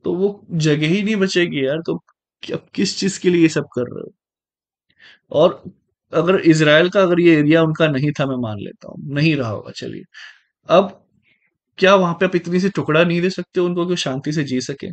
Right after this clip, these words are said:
बाकी तो आपके लिए सर हर क-, हर कंट्री है। वरना तो फिर इंडिया,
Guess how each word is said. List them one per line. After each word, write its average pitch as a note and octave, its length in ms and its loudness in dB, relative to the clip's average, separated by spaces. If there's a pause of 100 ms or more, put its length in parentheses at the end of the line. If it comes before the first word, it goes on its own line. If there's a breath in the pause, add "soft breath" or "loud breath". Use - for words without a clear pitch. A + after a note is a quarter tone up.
(120)
बाकी C3+ 340 -6
तो D3 80 -4
आपके - 240 -6
लिए D#3 80 -4
सर D#3+ 280 -2
हर D3+ 120 -4
क-, D3+ 260 -8
हर D3 140 -6
कंट्री D3 380 -6
है। D2 60 -12 (880 soft breath)
वरना C#3+ 260 2
तो E3 100 0
फिर D#3+ 180 0
इंडिया, D3+ 500 6